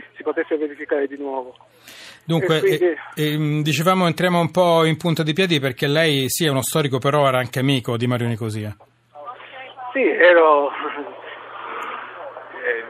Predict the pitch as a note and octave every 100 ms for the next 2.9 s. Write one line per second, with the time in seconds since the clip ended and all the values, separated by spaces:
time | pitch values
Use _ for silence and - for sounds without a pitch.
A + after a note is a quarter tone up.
0 | F3 G#3+ A#3+ - F#3+ F3 D3+ C#3 C3 C#3
1 | C#3+ C#3+ - F3 E3+ E3 D#3+ E3 F#3 F3+
2 | F3 E3+ F3 - G3+ F#3+ - F3+ D#3+